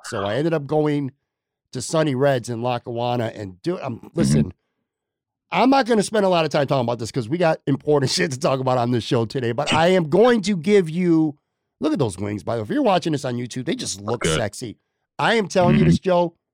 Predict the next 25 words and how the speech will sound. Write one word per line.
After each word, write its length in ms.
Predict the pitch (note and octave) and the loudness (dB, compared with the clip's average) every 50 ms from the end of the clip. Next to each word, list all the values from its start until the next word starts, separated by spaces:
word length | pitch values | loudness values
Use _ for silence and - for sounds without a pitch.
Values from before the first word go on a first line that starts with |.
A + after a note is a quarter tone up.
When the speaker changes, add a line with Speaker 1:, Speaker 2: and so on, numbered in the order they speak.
| _ _ _ _ _ _ _ _ - | _ _ _ _ _ _ _ _ 0
Speaker 1:
Here's 140 | F#3 G#3 G3 | 2 2 4
a 80 | E3+ | 2
hot 220 | D#3 C#3+ C3 A#2+ - | 2 2 0 0 -2
take, 220 | C3 A2+ G2+ - | -4 -4 -4 -4
and, 120 | C3 D3+ | -4 -4
and 260 | D#3 - - E3 D#3 C#3+ | -4 -4 -4 -4 -2 -2
I, 80 | D3 | -2
and 220 | - - - D3 D3+ | -2 0 0 2 2
I 120 | D3 E3 | 4 4
mean 460 | E3+ D3+ D3 D#3+ F#3+ G#3 G#3 G3 E3 | 4 4 6 6 6 6 4 4 2
this. 220 | C#3 G#2+ - - - | 0 -2 -6 -8 -8
This 200 | D3 C#3+ - E3 | -8 -8 -6 -8
is 120 | C#3+ - | -8 -4
something 280 | - E3+ D#3 - E3 C#3+ | -4 -4 -4 -2 -4 -4
I 60 | A#2+ | -4
truly 340 | - - D#3 D3+ C3 C3 B2 | -4 -4 -4 -4 -4 -4 -6
mean. 260 | B2 A2+ G2 F2+ - _ _ _ _ _ _ _ _ _ _ _ _ _ _ - | -6 -8 -8 -10 -14 _ _ _ _ _ _ _ _ _ _ _ _ _ _ 0
Speaker 2:
Mm-hmm. 300 | D2+ D2+ F2 F2+ F#2 - _ _ - | 2 4 4 4 2 0 _ _ -10
Speaker 1:
If 140 | C3 - B2+ | -10 -8 -4
you 160 | F3 A#3 B3 | -2 -2 0
like 260 | B3 A#3 A#3+ A#3 - | 2 2 2 2 0
specialty 540 | - - - F#3 E3 D3+ - D3 C#3 - D3+ | -4 -6 -2 0 0 0 -2 -4 -4 -4 -4
wings, 400 | C3+ C3+ B2+ A2+ G#2 G2+ G2+ - | -2 -2 -4 -6 -6 -10 -8 -6
like, 240 | C3+ B2 A2 - - | -4 -4 -4 -4 -2
uh, 280 | B2 A#2 A2+ G#2 G2+ | -2 -2 0 -2 -4